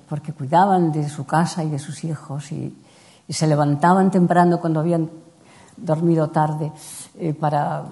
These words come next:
me acuerdo, mi madre todavía con mi hermano se levantaba para, para verle a la hora de, de ir al colegio,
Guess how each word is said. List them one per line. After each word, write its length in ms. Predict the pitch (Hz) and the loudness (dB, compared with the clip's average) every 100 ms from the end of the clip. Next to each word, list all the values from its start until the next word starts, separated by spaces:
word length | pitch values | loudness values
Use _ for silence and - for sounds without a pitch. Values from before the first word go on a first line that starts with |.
| - | -4
me 80 | 156 | -2
acuerdo, 320 | 156 165 185 | 2 4 6
mi 80 | 170 | 6
madre 300 | 151 156 180 | 6 6 4
todavía 360 | 175 143 160 175 | 2 0 2 0
con 120 | 165 | 0
mi 80 | 147 | -2
hermano 440 | 160 160 185 202 | 0 -2 -2 -6
se 140 | - | -8
levantaba 640 | 170 143 143 156 170 185 - - | -6 -6 -6 -4 -4 -6 -10 -6
para, 240 | 151 143 - - | -6 -6 -14 -8
para 200 | 156 143 | -6 0
verle 440 | 170 180 180 196 | 2 4 4 4
a 60 | 180 | 4
la 140 | 160 143 | 4 2
hora 240 | 160 156 | 2 0
de, 220 | 160 143 | 0 -4
de 100 | 147 | -2
ir 100 | 156 | 0
al 120 | 160 | 0
colegio, 520 | 156 147 165 - 214 | 0 0 0 -2 -6